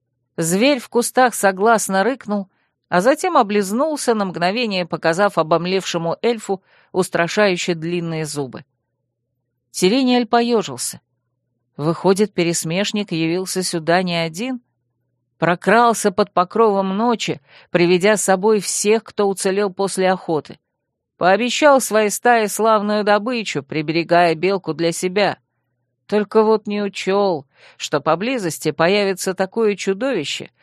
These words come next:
которое сейчас плотоядно следило за ним из темноты и насмешливо скалило зубы, показывая невезучему кровососу, что он зря рассчитывал на победу.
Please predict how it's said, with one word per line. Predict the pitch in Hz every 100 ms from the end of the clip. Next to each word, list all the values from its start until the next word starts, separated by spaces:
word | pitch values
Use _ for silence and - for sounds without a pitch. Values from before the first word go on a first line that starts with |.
| - _
которое | - 170 233 220 202
сейчас | 214 202 262 240 -
плотоядно | 190 208 190 190 226 240 208 202
следило | - 180 185 196 214 185
за | 170 175
ним | 196 185
из | 170
темноты | - 170 175 175 - 240 - _ _ _ _
и | 175
насмешливо | 214 247 320 339 - 202 185
скалило | 180 247 247 220 190 156
зубы, | 147 180 160 151 - _ _
показывая | 165 196 190 175 170 170
невезучему | 165 170 165 190 - 170 160
кровососу, | 156 160 170 277 269 185 - _ _
что | - - 185
он | 220
зря | 202 226 269
рассчитывал | 196 160 - 175 160 147 147
на | 151
победу. | 147 147 143 120 -